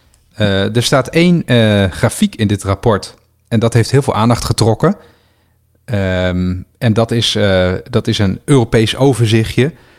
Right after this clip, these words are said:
van de belasting op inkomen uit vermogen. Eh, en dan zie je een hele, ja, dan zie je een soort allemaal staafjes, hè, voor ieder land. En dan, eh, zie je links, eh, Denemarken en die heffen daar, eh, ongeveer vijf procent, eh, eh, op die, eh, eh,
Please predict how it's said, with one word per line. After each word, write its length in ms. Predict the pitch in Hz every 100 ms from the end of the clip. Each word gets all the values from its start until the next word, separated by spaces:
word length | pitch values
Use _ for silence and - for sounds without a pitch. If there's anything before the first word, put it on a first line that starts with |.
| _
van 200 | - 120
de 80 | 104
belasting 500 | 95 123 - - 127
op 120 | 107
inkomen 560 | 143 151 - 120 117 107
uit 160 | 104 -
vermogen. 500 | 104 85 82 - - _ _ _ _ _ _
Eh, 360 | 98 90 92 120
en 100 | 110
dan 140 | 107
zie 160 | 104 123
je 120 | 110
een 160 | 101
hele, 240 | 98 110 98
ja, 300 | 87 87 101
dan 120 | 78
zie 140 | -
je 60 | 82
een 60 | 87
soort 300 | 90 87 -
allemaal 180 | 95
staafjes, 500 | 104 131 107 101 110
hè, 120 | 127 131
voor 140 | 110
ieder 180 | 107 104
land. 360 | 110 143 175 - - _ _
En 120 | - 98
dan, 220 | 90 87
eh, 60 | 85
zie 160 | -
je 60 | 90
links, 280 | 95 95 -
eh, 80 | 85
Denemarken 600 | 92 104 101 95 95 -
en 60 | 90
die 140 | 85
heffen 220 | 92 90 87
daar, 280 | 85 85 85 82 82 82
eh, 80 | 87
ongeveer 200 | 90 101
vijf 260 | 107 98
procent, 540 | - 98 - 87 90 -
eh, 200 | 90 87
eh, 60 | 85 _ _ _ _ 98 95
op 200 | 101 101
die, 220 | 95 87
eh, 160 | 85
eh, 80 | 82